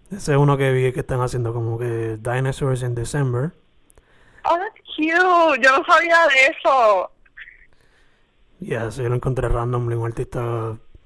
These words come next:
Speaker 1: creo que de Estados Unidos, que fue que lo empezó, I don't know. Y el otro que vi, que si te gustan los kaiju y los monstruos gigantes como Godzilla, pues, en junio, pues, Kaijun.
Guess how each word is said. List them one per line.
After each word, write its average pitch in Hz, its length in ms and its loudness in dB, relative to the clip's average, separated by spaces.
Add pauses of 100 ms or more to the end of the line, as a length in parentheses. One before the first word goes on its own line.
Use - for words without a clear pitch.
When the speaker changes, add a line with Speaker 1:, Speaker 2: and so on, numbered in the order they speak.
(120)
Speaker 1:
creo 127 180 -6
que 131 60 0
de 151 60 4
Estados 156 300 0
Unidos, 143 380 -2
que 160 120 -8
fue 143 160 -8
que 147 100 -8
lo 151 80 -4
empezó, 151 420 -4
I 139 40 -4
don't 127 80 -2
know. 117 240 -6 (760)
Y - 80 -6
el 127 80 2
otro 135 180 0
que 151 140 2
vi, 160 440 4
que 123 340 -2
si 131 140 -8
te 123 100 -4
gustan 123 420 -2
los 135 580 0
kaiju 131 560 -2
y 127 80 -4
los 120 120 -4
monstruos 117 400 -6
gigantes 131 320 -4
como 131 240 -2
Godzilla, 127 440 -2
pues, 120 320 -6 (920)
en 120 300 -4
junio, 143 340 2
pues, 123 200 -2
Kaijun. 127 800 -2